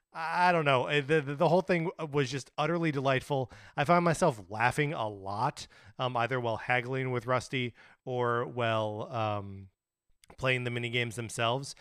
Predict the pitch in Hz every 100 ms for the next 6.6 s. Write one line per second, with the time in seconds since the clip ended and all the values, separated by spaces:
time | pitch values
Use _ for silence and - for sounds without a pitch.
0 | - - 147 127 160 143 - 156 123 131
1 | 127 - 127 127 120 113 - 123 110 110
2 | 117 107 120 117 117 113 113 113 110 92
3 | - 113 117 117 110 120 117 110 107 107
4 | - - - - - 127 110 110 127 110
5 | 107 107 113 120 117 107 - - 131 123
6 | 123 113 104 120 113 107